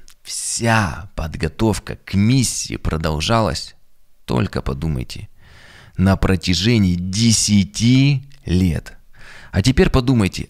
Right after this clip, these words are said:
а сколько мы тратим времени для проповеди Евангелия, э, какому-то человеку, сколько мы молимся за наших близких, сколько мы размышляем о благовестии. Э Г Д отправился на миссию не один.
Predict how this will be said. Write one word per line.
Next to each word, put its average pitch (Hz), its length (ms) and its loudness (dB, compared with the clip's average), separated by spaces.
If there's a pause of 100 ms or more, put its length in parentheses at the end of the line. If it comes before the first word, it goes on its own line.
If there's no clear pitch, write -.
а 98 180 -4
сколько 143 560 0
мы 90 120 0
тратим 87 340 0
времени 92 380 2
для 78 160 -2
проповеди 80 460 -2
Евангелия, 85 720 -2 (580)
э, 76 260 -4
какому-то 87 460 0
человеку, 85 560 -2
сколько 117 400 0
мы 90 100 2
молимся 104 540 2
за 85 100 0
наших - 500 -4 (140)
близких, 87 580 -4
сколько - 520 -2
мы 104 260 0 (380)
размышляем 78 840 -2 (240)
о - 120 -4
благовестии. 80 840 -4 (1500)
Э 123 80 2
Г 131 120 2
Д 170 120 4
отправился 135 560 2
на 98 80 4
миссию 110 460 2
не 92 140 4
один. 85 460 0